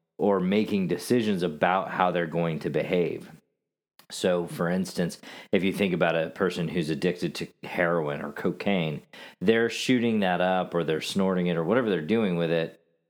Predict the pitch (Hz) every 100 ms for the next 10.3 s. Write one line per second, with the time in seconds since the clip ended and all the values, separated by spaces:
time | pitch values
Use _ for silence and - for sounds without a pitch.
0 | _ - 104 90 87 78 92 92 87 85
1 | 82 78 80 78 - - _ 101 95 92
2 | 90 85 78 _ _ _ 95 107 101 131
3 | 147 151 110 - 104 92 170 160 92 80
4 | 76 82 82 85 85 80 85 82 - -
5 | 87 87 85 87 87 92 98 90 85 82
6 | 76 85 85 101 - 90 87 - 85 101
7 | 110 90 90 82 92 87 87 - _ -
8 | 95 120 117 107 113 120 107 92 101 104
9 | 98 78 90 92 95 - 95 98 104 113
10 | 131 135 -